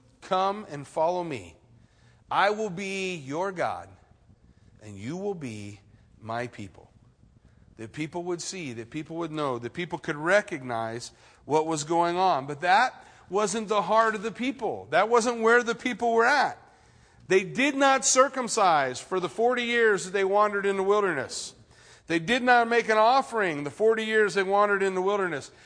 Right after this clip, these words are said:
And they worshiped idols for those forty years that they wandered in the wilderness. Stephen tells us about it in Acts chapter seven. That was the heart of the people. The heart of the people who God said,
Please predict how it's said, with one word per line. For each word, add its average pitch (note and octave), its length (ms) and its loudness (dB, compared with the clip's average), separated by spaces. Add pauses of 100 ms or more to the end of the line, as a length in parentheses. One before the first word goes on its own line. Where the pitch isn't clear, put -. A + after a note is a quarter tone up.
(160)
And G3+ 180 0
they G#3 120 4
worshiped A#3 680 2
idols B3+ 640 4 (260)
for G3+ 240 2
those F#3 240 0
forty A#3 380 0
years E3 480 0
that F3 80 -8
they F#3 120 -2
wandered F3 380 0
in F#3 100 -2
the G3+ 60 -4
wilderness. G3+ 500 -2
Stephen A3 540 -6
tells E3 340 2
us - 80 -10
about D3 280 -2
it F#3 40 -4
in E3 80 -8
Acts D#3+ 240 -8
chapter F3+ 340 -6
seven. B3 340 -6 (1600)
That E3+ 160 0
was G3 160 -2
the G3+ 60 0
heart A3 340 0
of G3+ 60 -2
the G3 100 -2
people. F#3+ 460 -10 (680)
The D#3+ 120 0
heart A#3+ 280 4
of B3 60 -2
the A#3+ 80 -2
people A#3+ 320 0
who G3 180 -4
God G3 380 2
said, D#3+ 520 0